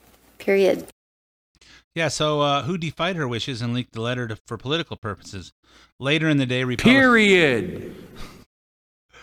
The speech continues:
Speaker 2: Later in the day, uh, Republicans asked Feinstein if it was someone from her office.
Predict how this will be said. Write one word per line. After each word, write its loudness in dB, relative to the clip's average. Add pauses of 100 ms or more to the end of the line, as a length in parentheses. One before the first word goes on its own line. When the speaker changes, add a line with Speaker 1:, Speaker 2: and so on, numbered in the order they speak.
(460)
Speaker 2:
Later 2
in 4
the 2
day, 0 (120)
uh, 0
Republicans -2
asked -2
Feinstein 0
if -6
it -8
was -6
someone 0
from -6
her -2
office. -4